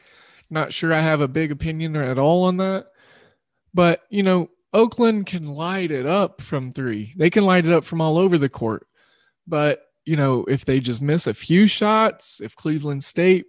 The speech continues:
you know, comes out firing the way they should, playing defense, the way they should have last night, but even though they struggled, you know, they, Cleveland State struggled in two games in a row now in the Horizon League. So I am a little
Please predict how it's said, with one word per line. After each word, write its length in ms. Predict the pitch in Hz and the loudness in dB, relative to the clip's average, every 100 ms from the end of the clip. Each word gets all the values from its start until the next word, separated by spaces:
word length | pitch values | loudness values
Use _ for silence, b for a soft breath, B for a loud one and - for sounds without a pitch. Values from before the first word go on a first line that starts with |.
| _ | _
you 140 | 156 151 | -6 -2
know, 220 | 131 127 | 0 -2
comes 340 | 131 175 170 | -2 -2 2
out 240 | 170 160 120 | 2 2 0
firing 460 | 156 170 185 180 | 0 0 0 -2
the 80 | 156 | 0
way 180 | 143 151 | 2 2
they 160 | 135 120 | 2 -2
should, 480 | - 185 196 180 | 2 4 4 2
playing 320 | 156 147 131 127 | -2 -6 -6 -8
defense, 880 | 170 190 - 196 185 170 - - b b b b | -6 -6 -4 -4 -4 -6 -10 -10 b b b b
the 60 | 135 | 0
way 140 | 143 | 2
they 120 | 117 | 2
should 280 | 117 - 165 | 0 4 4
have 140 | 139 127 | 4 2
last 420 | 139 117 120 - | 0 0 -4 -8
night, 480 | 143 170 220 220 - | -10 -6 -6 -6 -6
but 200 | 151 123 | -6 -6
even 260 | 151 147 139 | -6 -6 -6
though 120 | 139 | -6
they 120 | 120 | -6
struggled, 640 | 123 - 156 190 214 220 180 b b b b | -8 -4 0 2 2 0 -2 b b b b
you 80 | 151 | -2
know, 100 | 165 | 2
they, 200 | 202 196 | 2 0
Cleveland 580 | 190 - 202 240 311 - | -8 -4 0 2 2 2
State 280 | 226 233 | 0 0
struggled 460 | - - 190 196 165 | -2 2 4 4 2
in 100 | 139 | -2
two 180 | - 180 | -4 -4
games 300 | 165 170 151 | -4 -4 -6
in 80 | 139 | -4
a 60 | |
row 220 | 135 143 | -2 -2
now 220 | 135 117 117 | -2 -4 -6
in 100 | 117 | -6
the 220 | 113 - _ - | -8 -12 _ -8
Horizon 540 | 139 139 135 120 117 | -2 0 0 -2 -8
League. 300 | 110 101 117 B B B B | -8 -10 -14 B B B B
So 300 | - 147 113 | 0 0 2
I 140 | 156 | 2
am 300 | 180 202 226 | 2 0 2
a 60 | 208 | 2
little 400 | 185 190 185 | 2 2 0